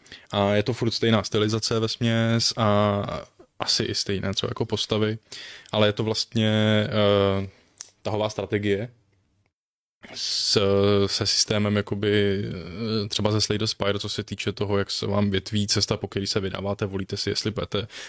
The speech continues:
na tenhle fight nebo na tenhle fight, na tuhle událost a snažíte se prostě tím bludištěm někam dojít. A jednotlivá vlastně políčka ty, ty, té mapy jsou, eh, kdo se kouká, prostě malá bojiště rozdělená do hexů, kde vy máte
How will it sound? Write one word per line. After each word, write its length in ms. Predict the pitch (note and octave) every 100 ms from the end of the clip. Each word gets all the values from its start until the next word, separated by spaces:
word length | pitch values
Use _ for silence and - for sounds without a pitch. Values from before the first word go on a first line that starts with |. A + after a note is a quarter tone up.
| -
na 80 | G2+
tenhle 260 | G#2 G#2
fight 220 | G2+ G2+ G#2
nebo 180 | G2
na 80 | -
tenhle 280 | - G#2 G#2+
fight, 220 | - G2
na 80 | F#2
tuhle 220 | G#2 G2+
událost 480 | G2+ G2 G2+ G2+ -
a 40 |
snažíte 340 | F#2+ G2+ G#2+ G#2
se 140 | G#2+
prostě 280 | F#2+ G#2 G#2+
tím 160 | - G2+
bludištěm 380 | F#2+ G2 -
někam 260 | G2+ G2 G#2+
dojít. 320 | G2 G2 G2+ - - - - - -
A 220 | A2 G2+ - -
jednotlivá 520 | A#2 A2 G#2 G#2+ G2+
vlastně 260 | G2+ - G#2
políčka 380 | F#2+ F#2+ A2
ty, 120 | G2+ F#2+
ty, 180 | G#2
té 200 | - G2
mapy 260 | G2 F#2 F#2+
jsou, 540 | - G2 F#2+ G2+ G2 F2+ F2+
eh, 40 | G#2+
kdo 220 | G#2+ G#2
se 140 | -
kouká, 340 | - F2+ F#2 F#2+
prostě 720 | G2+ - G#2 G2 F#2+ F#2+ F#2+ _ _ _ -
malá 300 | A2+ A2+ A2
bojiště 520 | A2+ G#2+ A2 - A#2
rozdělená 360 | G#2+ G#2 G#2+ G#2+
do 100 | G#2
hexů, 400 | G#2+ - - G#2+
kde 160 | G#2 G#2
vy 100 | G#2
máte 380 | G#2 G#2+ G#2